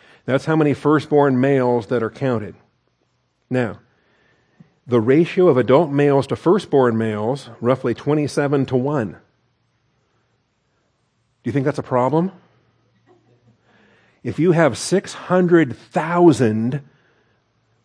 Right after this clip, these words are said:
men ready to go to war, if we, if we accept the humongous number as appropriate, then we've got six hundred thousand adult men ready to go to war.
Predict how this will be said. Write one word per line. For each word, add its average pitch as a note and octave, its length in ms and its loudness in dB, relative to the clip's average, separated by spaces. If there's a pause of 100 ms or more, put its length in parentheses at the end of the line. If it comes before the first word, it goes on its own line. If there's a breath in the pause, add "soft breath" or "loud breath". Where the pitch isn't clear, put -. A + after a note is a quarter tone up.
(140)
men B2+ 600 2
ready D3 200 6
to D#3+ 80 4
go E3+ 100 6
to D#3+ 80 6
war, C3+ 560 2 (380)
if A#2+ 140 -10
we, F3+ 120 6
if E3 160 -2
we A#3+ 120 0
accept A#3 500 -4
the - 100 -4
humongous E3+ 440 2
number D3 400 0
as C3 460 -2 (300)
appropriate, B2 640 -4 (1160)
then C3+ 180 2
we've F3 200 4
got C#3+ 200 0
six - 380 -2
hundred F#3+ 440 2
thousand F3 460 0
adult D3 240 2
men D3+ 260 2
ready C#3+ 180 2
to D#3 60 0
go D3 120 4
to C#3 80 4
war. B2+ 440 0